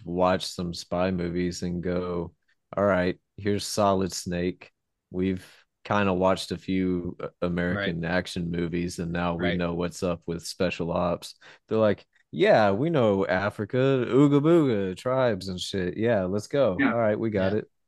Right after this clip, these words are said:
Speaker 2: Yeah. There's no malice. There's no malice there at all. You know,
Speaker 3: Mm-mm.
Speaker 2: they don't like you, or they don't like black people, but they don't like white people either.
Speaker 1: They don't
Speaker 3: Yeah.
Speaker 1: like
Speaker 2: It's
Speaker 1: anybody.
Speaker 2: just,
Speaker 1: Japanese
Speaker 2: they don't
Speaker 1: are
Speaker 2: like anybody.
Speaker 1: nationalist as shit.
Speaker 2: Yeah,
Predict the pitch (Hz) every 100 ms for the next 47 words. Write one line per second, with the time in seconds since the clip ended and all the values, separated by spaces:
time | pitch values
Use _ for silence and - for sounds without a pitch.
0 | - 113 135 - 139 143 143 156 160 120
1 | 104 95 92 87 - - 110 120 120 98
2 | 92 95 - - 92 - 90 - _ _
3 | _ - - 92 92 - 113 104 104 -
4 | _ _ - 123 156 190 127 117 151 165
5 | - 92 95 127 123 127 123 147 170 127
6 | 139 131 _ 107 104 120 - 101 - -
7 | - - 131 156 196 170 107 104 95 123
8 | - 143 143 165 120 117 143 175 - _
9 | _ - 123 147 135 123 143 113 95 90
10 | 90 90 107 107 110 110 175 208 196 180
11 | 220 233 104 104 101 98 - 98 92 -
12 | 110 98 - _ _ _ _ 160 180 -